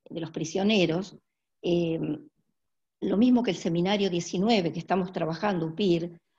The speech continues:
aparece, eh, se nota, eh, cómo esta diferencia entre cómo se hace notorio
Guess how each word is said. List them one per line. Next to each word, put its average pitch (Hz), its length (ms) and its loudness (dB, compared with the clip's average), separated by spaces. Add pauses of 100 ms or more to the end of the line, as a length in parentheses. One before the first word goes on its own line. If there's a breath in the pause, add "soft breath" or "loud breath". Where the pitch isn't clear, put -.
(200 loud breath)
aparece, 247 800 -2
eh, 156 540 -2 (560)
se 196 220 -4
nota, 226 680 -2 (320)
eh, 165 600 -4 (440)
cómo 233 580 -2
esta 196 260 -4
diferencia 233 920 0
entre 170 680 -4 (300)
cómo 220 200 -2
se 220 120 -2
hace 220 180 -2
notorio 220 600 0